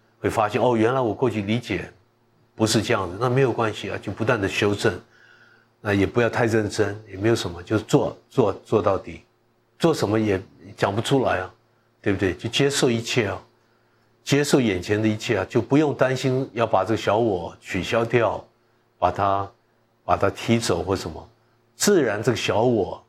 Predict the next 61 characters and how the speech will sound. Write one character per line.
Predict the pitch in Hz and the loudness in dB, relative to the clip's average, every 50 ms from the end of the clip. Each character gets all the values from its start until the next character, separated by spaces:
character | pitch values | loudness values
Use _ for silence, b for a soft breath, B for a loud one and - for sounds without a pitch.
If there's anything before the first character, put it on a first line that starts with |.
| _ | _
走 | - 101 95 | -2 0 0
到 | 107 113 | 2 0
最 | 113 - 135 117 | 2 2 2 2
后， | 110 110 104 92 | 2 2 0 -2
它 | - - 107 107 | -2 -2 -2 0
会 | 110 107 | 0 2
越 | 117 139 156 160 143 123 | 2 2 2 4 2 2
来 | 113 104 104 104 | 2 2 0 0
越， | 110 117 117 113 101 | 0 -2 -4 -4 -4
它 | - - 123 | -2 -2 0
的 | 120 123 | 0 2
密 | 131 147 143 123 | 2 2 2 2
度， | 98 - 135 113 90 82 - _ _ _ _ _ _ _ _ | 0 0 0 -2 -2 -4 -10 _ _ _ _ _ _ _ _
它 | - 113 | 0 0
的 | 104 110 | 0 2
denser | 104 - 123 127 135 117 110 98 | 2 2 2 2 2 2 0 0
重 | - - 147 135 117 110 | 0 0 -2 0 0 0
量 | 113 107 101 | -2 -2 0
越 | 120 143 147 | 0 0 2
来 | 120 107 | 2 0
越 | 107 113 110 107 | 0 0 -2 -2
轻。 | - - - 120 117 117 123 - _ _ _ _ _ _ _ _ _ _ _ _ _ _ _ _ _ _ _ _ _ _ | -2 -4 -6 -6 -6 -6 -8 -12 _ _ _ _ _ _ _ _ _ _ _ _ _ _ _ _ _ _ _ _ _ _
就 | - 131 | 0 2
像 | 117 131 120 | 2 2 2
我 | 110 104 107 101 95 - - | 2 2 2 0 -2 -4 -2
过 | - - 120 | 0 0 2
去 | 104 107 | 2 2
讲 | 101 101 92 92 | 2 0 0 -2
一 | 101 104 | -4 -6
个 | 104 113 104 | -6 -8 -4
壳 | - - - 98 98 107 120 | -2 0 2 2 2 2 0
子， | - - 98 85 - - _ _ _ _ _ _ _ _ _ _ _ _ | -2 -4 -10 -10 -12 -14 _ _ _ _ _ _ _ _ _ _ _ _
比 | - 92 | -4 0
如 | 92 | 2
说 | 107 107 | 2 4
有， | 104 98 92 90 98 107 | 4 2 2 0 0 -2
有 | 101 101 98 | -2 -2 0
个 | 101 | 0
水 | - - 104 101 110 | 0 0 0 0 0
果 | 107 - 92 87 87 - - | 0 0 -2 -2 -2 -6 -8
啊， | 92 85 87 90 87 | -8 -8 -8 -4 -2
留 | 90 92 | 0 0
下 | 90 110 104 95 | 2 2 2 0
一 | 92 | 0
个， | 92 98 92 - - - B B B B B B | 0 -2 -2 -4 -8 -20 B B B B B B
一 | - 98 | -6 -2
个 | 95 98 | -2 -2
种 | 90 - 98 85 80 80 | 0 0 -2 -2 -2 -4
子， | 80 - 87 87 - | -6 -6 -6 -6 -4
它 | - 98 92 B B B B B | -4 -4 -4 B B B B B
有 | B 95 95 | B 0 2
个 | 104 104 | 2 0
壳 | - - - 98 98 104 | 0 0 0 2 2 2
子， | 110 - 107 | 0 -2 -4
它 | 90 - 127 | -4 0 0
越， | 139 170 185 165 - | 2 2 0 0 -2
很 | - - - - 101 92 | -2 -2 0 0 0 -2
厚， | 95 - 156 131 - - - - _ _ _ _ _ _ _ _ _ _ - | 0 0 0 0 0 -2 -8 -16 _ _ _ _ _ _ _ _ _ _ 0
打 | - 95 98 | 0 0 2
不 | 98 127 | 0 -2
透， | 135 - - 131 139 113 | -2 -2 -2 -2 -2 -2